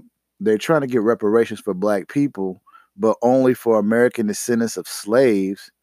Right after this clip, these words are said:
and black people that's all over the, all over the world. They don't get no reparations.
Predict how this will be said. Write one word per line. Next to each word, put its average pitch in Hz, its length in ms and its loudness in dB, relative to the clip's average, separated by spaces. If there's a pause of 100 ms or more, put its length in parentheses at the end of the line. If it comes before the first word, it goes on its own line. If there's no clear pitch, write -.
(840)
and 107 720 -2 (400)
black 123 240 2
people 117 220 -4
that's 110 220 0
all 117 300 0
over 107 140 -4
the, 87 220 -10
all 117 240 0
over 110 140 -2
the 98 60 0
world. 107 460 2
They 101 140 2
don't 123 200 2
get 123 200 -2
no 123 140 -2
reparations. 131 880 -2